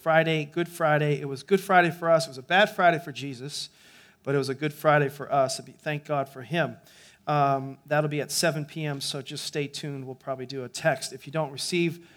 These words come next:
our church text, then you can sign up for that. I think that's, information is available on how to do that in our worship guide as well. Um,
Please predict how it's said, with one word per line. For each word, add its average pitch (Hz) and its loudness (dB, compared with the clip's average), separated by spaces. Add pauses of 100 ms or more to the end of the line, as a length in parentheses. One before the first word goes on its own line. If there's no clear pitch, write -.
(180)
our 139 0 (140)
church - -6
text, 170 2
then 147 -12
you 131 -14
can 127 -16
sign 165 0
up 139 -2
for 156 -12
that. 147 2
I 135 -4
think 147 -12
that's, - -6
information 147 -8
is 135 -10
available 131 -6 (340)
on 131 -8
how 139 0
to 131 -2
do 131 -12
that 123 -4
in 131 -12
our 120 -12
worship 120 -10
guide 123 -10
as 113 -16
well. 123 -8 (640)
Um, 175 10